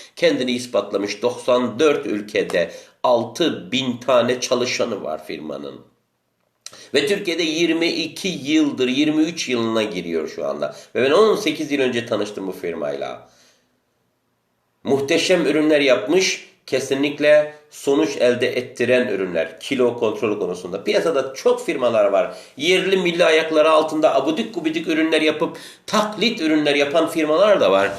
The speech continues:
Adam aynen firmanın ürünü almış, shake koymuş ya. Herbalife'ın Formül biri biz shake diyoruz karışım.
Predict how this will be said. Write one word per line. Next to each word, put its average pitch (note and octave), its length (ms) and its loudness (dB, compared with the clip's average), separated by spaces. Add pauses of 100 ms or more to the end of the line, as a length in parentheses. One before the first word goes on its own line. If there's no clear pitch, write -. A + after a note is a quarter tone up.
(180)
Adam F3+ 260 2
aynen D3 360 2
firmanın C3+ 520 0 (200)
ürünü F#3 260 2
almış, G3+ 300 2
shake G#3 240 4
koymuş - 380 -2
ya. A2+ 380 -2 (220)
Herbalife'ın D#3 540 2
Formül D3+ 440 2
biri F#3 420 2 (200)
biz D3+ 180 -2
shake - 380 0
diyoruz G2+ 260 0
karışım. C#3 560 2